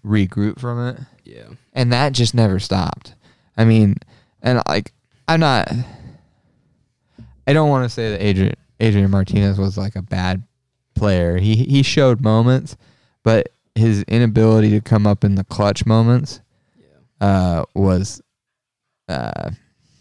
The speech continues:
Speaker 1: ridiculous, honestly, in my
Speaker 2: I just,
Speaker 1: opinion.
Speaker 2: I don't know, man. I, I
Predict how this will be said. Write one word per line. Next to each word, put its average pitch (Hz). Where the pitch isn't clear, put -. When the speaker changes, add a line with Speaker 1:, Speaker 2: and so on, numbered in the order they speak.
Speaker 1:
ridiculous, 92
honestly, 95
in 101
my 104
Speaker 2:
I -
just, -
Speaker 1:
opinion. 98
Speaker 2:
I 151
don't 127
know, 110
man. 135
I, -
I 127